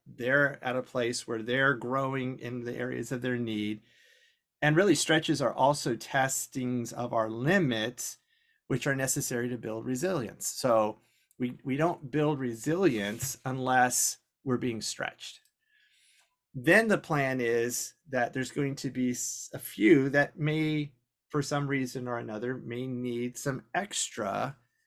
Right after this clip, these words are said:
support in those areas. And again, it's,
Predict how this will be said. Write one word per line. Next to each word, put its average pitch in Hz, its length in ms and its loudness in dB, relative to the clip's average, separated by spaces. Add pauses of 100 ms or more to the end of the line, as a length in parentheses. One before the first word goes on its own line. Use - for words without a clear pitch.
(840)
support 123 560 0
in 123 140 -6
those 127 220 -2
areas. 143 720 0 (160)
And 139 220 0
again, 127 480 0 (720)
it's, - 400 -2